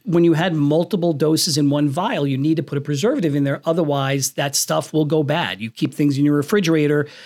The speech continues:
to keep them for a long time. It, if you leave it out there, you can't drink the milk after a month. So these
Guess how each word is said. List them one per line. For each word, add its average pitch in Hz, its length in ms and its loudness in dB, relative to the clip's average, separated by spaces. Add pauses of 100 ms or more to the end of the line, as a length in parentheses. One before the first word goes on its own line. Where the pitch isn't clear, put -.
to 156 80 0
keep 143 240 -2
them 147 160 2
for 160 140 0
a 156 60 2
long 156 300 2
time. 180 380 0 (120)
It, 170 220 0 (260)
if 151 160 -8
you 143 120 0
leave 185 240 2
it 185 60 0
out 214 180 0
there, 165 100 -2
you 135 120 0
can't 175 220 -2
drink 175 200 0
the 165 80 0
milk 160 280 2
after 139 300 -2
a 127 60 -2
month. 135 360 -2 (480)
So 151 380 2
these 165 440 0